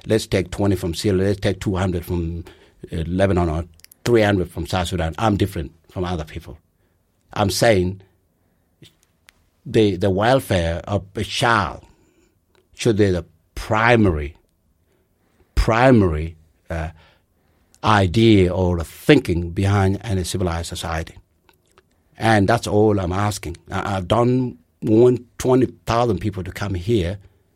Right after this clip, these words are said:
when there's one child, and these are adults, and there's one child that is in a detention center.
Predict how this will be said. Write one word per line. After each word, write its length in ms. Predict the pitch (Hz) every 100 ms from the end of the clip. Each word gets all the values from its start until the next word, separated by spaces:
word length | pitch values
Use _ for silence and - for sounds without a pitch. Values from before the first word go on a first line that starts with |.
| _ _ -
when 180 | 107 101
there's 180 | 95
one 280 | 90 95 143
child, 360 | 170 165 180 -
and 160 | 107 98
these 280 | 98 117 113
are 120 | 87
adults, 500 | 80 80 127 92 139 - - _ -
and 100 | 98
there's 180 | 95 90
one 200 | 120 151
child 420 | 170 196 85 80 - _ _ _ -
that 180 | 104 101
is 180 | 110 104
in 100 | 92
a 60 |
detention 500 | 82 85 95 87 87
center. 280 | - 87 92